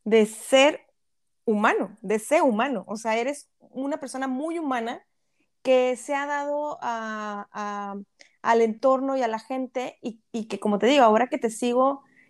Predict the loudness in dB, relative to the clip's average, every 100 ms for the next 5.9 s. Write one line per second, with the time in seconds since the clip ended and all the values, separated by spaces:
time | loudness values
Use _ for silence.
0 | _ 0 4 4 4 2 2 4 4 0
1 | -2 -2 -2 -2 -2 -2 -2 -2 -4 -2
2 | -2 -4 _ _ _ -8 2 4 6 4
3 | 0 0 2 2 0 -2 0 0 -4 -6
4 | -4 -4 -6 -8 -8 -4 -2 -2 0 0
5 | 0 -4 -6 -4 -2 0 0 -2 -4